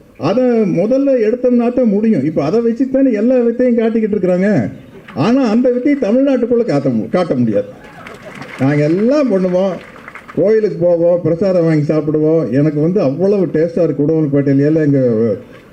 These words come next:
எங்க மச்சான் தான் அங்க எல்லாம் இது கோயில் தர்மகர்த்தா வேணுமோ,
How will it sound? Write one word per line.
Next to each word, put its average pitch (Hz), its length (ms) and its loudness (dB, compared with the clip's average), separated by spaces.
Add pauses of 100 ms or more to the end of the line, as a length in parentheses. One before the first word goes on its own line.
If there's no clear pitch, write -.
(400)
எங்க 160 160 0
மச்சான் 151 380 0
தான் 185 120 0
அங்க 160 160 0
எல்லாம் 160 240 2
இது 147 340 0 (520)
கோயில் 180 320 0
தர்மகர்த்தா 160 580 -2
வேணுமோ, 151 440 2